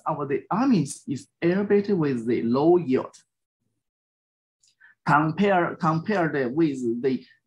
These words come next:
classical photocatalyst like the Leucinia and the Iridium, yeah, the dimeric gold catalyst also has the good reducing ability, but, uh, it is, uh, it is very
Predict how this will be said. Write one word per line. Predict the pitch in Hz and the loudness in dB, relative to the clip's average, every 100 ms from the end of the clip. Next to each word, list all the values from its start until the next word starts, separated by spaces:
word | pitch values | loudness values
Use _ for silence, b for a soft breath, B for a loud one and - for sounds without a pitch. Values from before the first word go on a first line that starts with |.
| - | -4
classical | 170 208 262 247 196 175 151 143 | -2 -2 -2 -4 -2 0 0 0
photocatalyst | 170 170 170 165 135 135 156 156 123 | 0 2 0 -2 -6 -4 -4 -4 -4
like | 139 143 | -4 -4
the | 139 143 151 147 151 147 | -4 -2 0 0 -2 -4
Leucinia | 131 139 139 185 214 240 233 233 - | -4 -6 -2 0 2 4 2 2 0
and | 127 | -2
the | 120 117 | -2 -4
Iridium, | 110 151 202 240 233 - _ _ | 0 2 4 2 0 -4 _ _
yeah, | 143 147 139 | -2 0 0
the | 127 147 143 | 0 -2 -2
dimeric | 208 254 262 185 165 165 - | 0 2 2 2 2 -2 -4
gold | 190 151 127 113 143 | -4 -4 -4 -6 -8
catalyst | 127 123 135 - - - | -8 -4 -4 -4 -6 -2
also | 214 254 196 | -2 2 2
has | 165 - 156 143 127 117 | 2 -2 -4 -2 -2 0
the | 127 117 _ - | -2 -4 _ 4
good | 285 202 151 107 - | 6 6 4 2 2
reducing | 131 123 165 240 247 202 175 - | 0 4 6 4 4 2 2 -2
ability, | - 151 156 - - _ _ _ | -2 2 2 0 -6 _ _ _
but, | 160 135 127 | -4 -2 -4
uh, | 85 117 - _ _ _ _ - | -6 -8 -12 _ _ _ _ 0
it | 170 | 2
is, | 151 143 139 | 4 2 0
uh, | 131 - _ - - - _ _ - 165 | -2 -4 _ -8 -6 -6 _ _ -2 2
it | 160 | 2
is | 147 139 | 2 2
very | 135 226 254 | 2 2 2